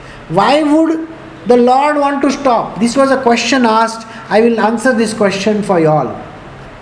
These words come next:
Please understand this.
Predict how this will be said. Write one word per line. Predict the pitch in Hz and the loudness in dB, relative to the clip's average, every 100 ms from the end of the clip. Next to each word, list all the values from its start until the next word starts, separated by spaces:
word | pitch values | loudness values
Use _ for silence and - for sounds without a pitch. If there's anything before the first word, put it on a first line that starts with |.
| - - - - - - - - - - | -20 -20 -20 -20 -20 -20 -20 -20 -20 -2
Please | 269 277 | 2 4
understand | 240 262 277 247 175 156 | 4 2 2 0 0 2
this. | 214 - - | 0 0 -10